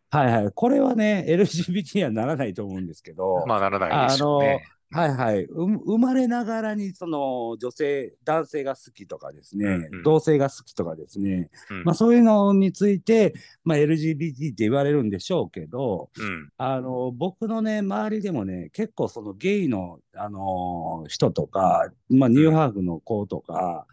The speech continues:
Speaker 1: まあ、知り合い結構おるっちゃおるんですよね。
Speaker 2: うんうん。
Speaker 1: 僕がよく飲みに行く、あの、天満っていうのは、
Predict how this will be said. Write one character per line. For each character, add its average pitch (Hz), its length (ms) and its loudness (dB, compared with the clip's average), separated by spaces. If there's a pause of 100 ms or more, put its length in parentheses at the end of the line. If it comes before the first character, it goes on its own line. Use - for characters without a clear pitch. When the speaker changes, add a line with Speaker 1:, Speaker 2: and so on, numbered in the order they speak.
(380)
Speaker 1:
ま 185 100 4
あ、 135 40 2
知 226 220 0
り 240 120 6
合 220 60 4
い 208 80 2
結 220 200 -2
構 95 320 0
お 226 80 2
る 107 280 0
っ - 100 -16
ち - 100 -8
ゃ 92 60 -6
お 131 120 -2
る 131 120 0
ん 85 120 -4
で 69 140 -18
す - 120 -20
よ 67 100 -20
ね。 139 260 -4 (140)
Speaker 2:
う 110 60 -12
ん - 20 -10
う - 20 -12
ん。 80 60 -18 (300)
Speaker 1:
僕 151 220 0
が 185 80 6
よ 196 120 4
く 170 100 0
飲 107 160 2
み 107 100 2
に 110 100 2
行 101 80 -2
く、 117 180 -2
あ 101 60 -2
の、 98 120 -4
天 165 260 -2
満 180 140 0
っ - 60 -10
て 107 140 -12
い 90 140 -4
う 82 60 -10
の 82 160 -14
は、 92 420 -8